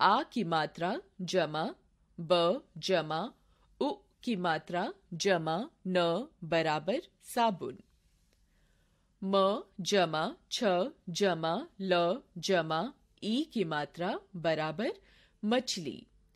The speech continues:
कुछ शब्द संयुक्ताक्षरों द्वारा भी बनाए जाते हैं, जैसे प जमा त जमा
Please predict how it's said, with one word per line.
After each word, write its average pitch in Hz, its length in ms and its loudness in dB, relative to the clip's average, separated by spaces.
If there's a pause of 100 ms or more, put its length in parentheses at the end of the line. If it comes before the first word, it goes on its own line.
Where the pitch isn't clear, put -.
(1300)
कुछ 370 280 0
शब्द 320 360 0
संयुक्ताक्षरों 220 920 0
द्वारा 214 280 2
भी 220 140 -2
बनाए 156 360 -2
जाते 175 340 -2
हैं, 233 200 -4 (120)
जैसे 202 520 -4 (500)
प 202 300 6 (160)
जमा 165 560 0 (260)
त 254 220 -2 (280)
जमा 170 560 0